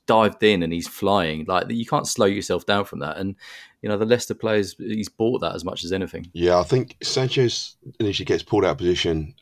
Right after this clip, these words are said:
Speaker 2: and goes, goes to the, uh, the touchline. I think he gets megged, and then Perisic dives in, and then Sanchez, after being megged, is, is always playing catch up against,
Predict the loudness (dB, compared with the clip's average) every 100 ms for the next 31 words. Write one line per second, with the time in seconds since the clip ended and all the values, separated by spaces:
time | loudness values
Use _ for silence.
0 | -8 -4 -2 -2 0 0 -2 -8 _ 0
1 | 0 -2 -6 -2 0 0 -2 -4 -4 -4
2 | -2 -2 -2 -6 -18 -20 -20 _ -8 -8
3 | -2 -2 0 -2 -2 -4 -10 _ _ _
4 | -6 -4 -4 0 0 0 -2 0 0 0
5 | 2 0 0 -8 -20 -18 -6 -4 -2 0
6 | 0 0 0 -2 0 0 2 -2 -2 -6
7 | -8 -8 -8 0 4 6 4 0 -2 0
8 | 0 0 -2 -2 -6 -6 -6 -10